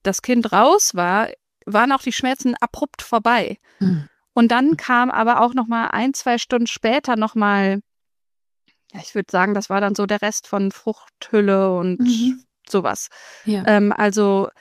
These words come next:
Speaker 1: wie die Nachgeburt so ein bisschen vielleicht.
Speaker 2: Ja.
Speaker 1: Also es
Speaker 2: Ja.
Speaker 1: war das, war das Gleiche in klein, ohne vi-, ohne vielleicht die Presswehen. Die würde ich jetzt tatsächlich rausnehmen, die hatte ich nicht. Aber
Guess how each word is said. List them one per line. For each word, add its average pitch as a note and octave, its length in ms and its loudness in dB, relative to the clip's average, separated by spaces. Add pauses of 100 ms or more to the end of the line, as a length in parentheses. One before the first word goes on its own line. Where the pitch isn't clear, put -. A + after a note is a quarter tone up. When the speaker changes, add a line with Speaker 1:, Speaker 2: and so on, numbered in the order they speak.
(640)
Speaker 1:
wie A3+ 320 0
die A3+ 160 2
Nachgeburt G3+ 680 4
so F#3+ 80 -2
ein F3 80 -6
bisschen F3+ 380 -4
vielleicht. - 460 -4
Speaker 2:
Ja. C4+ 240 2
Speaker 1:
Also G#3+ 200 0
es G#3 180 -2 (100)
Speaker 2:
Ja. G#3+ 160 -2
Speaker 1:
war C#4+ 280 4 (100)
das, - 180 -4 (480)
war B3 260 2
das A#3 180 -8
Gleiche A#3 380 0
in A3+ 160 -2
klein, G3 340 0
ohne A#3 420 2
vi-, - 280 -4
ohne D#4 200 6
vielleicht A3+ 300 0
die A3 60 -8
Presswehen. F3 600 -4
Die G3 160 -4
würde F#3+ 120 0
ich F#3 100 -6
jetzt - 220 -6
tatsächlich F#3+ 420 -4
rausnehmen, F#3+ 440 0
die F#3 120 -8
hatte - 160 -14
ich - 100 -10
nicht. G#3 200 -4
Aber F#3 200 -4